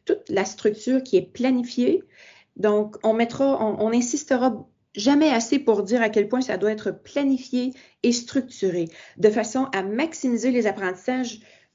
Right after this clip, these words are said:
euh, pour s'assurer, là, qu'il y ait aussi, euh, durant cette formation-là, un sentiment de présence très élevé. Alors, c'est, c'est ce qu'on recommande.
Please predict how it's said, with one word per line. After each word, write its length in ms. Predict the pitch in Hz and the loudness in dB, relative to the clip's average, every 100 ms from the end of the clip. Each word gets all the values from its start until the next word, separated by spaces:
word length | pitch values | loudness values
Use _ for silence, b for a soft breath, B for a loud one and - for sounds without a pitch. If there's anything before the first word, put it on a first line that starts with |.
| _ - | _ -4
euh, 280 | 190 185 | 0 0
pour 220 | 175 233 233 | -2 -4 0
s'assurer, 380 | 254 254 220 | -2 0 2
là, 100 | 262 | 2
qu'il 180 | 240 233 | 2 0
y 40 | 214 | 0
ait 60 | |
aussi, 500 | 220 214 - 269 277 b b b - | -2 -6 0 2 2 b b b -10
euh, 340 | - 185 175 175 | -4 -2 -2 -4
durant 380 | 165 208 214 | 0 2 2
cette 180 | 240 - | 2 0
formation-là, 580 | - 196 185 180 185 254 254 - | -2 -2 -2 -2 0 0 -4 -2
un 120 | 196 | 0
sentiment 520 | 185 240 233 - 240 | 2 -2 -4 -4 -4
de 120 | 233 208 | 2 0
présence 540 | 208 202 175 214 226 | 2 0 0 -2 -4
très 260 | - 311 233 | -4 0 4
élevé. 280 | 190 156 175 _ - | 4 2 -6 _ -12
Alors, 220 | 190 196 | -10 -10
c'est, 200 | - - | -10 -12
c'est 220 | - - | -8 -4
ce 100 | 311 | -2
qu'on 180 | - 262 | 0 0
recommande. 460 | 247 240 208 190 | 0 -2 -2 -4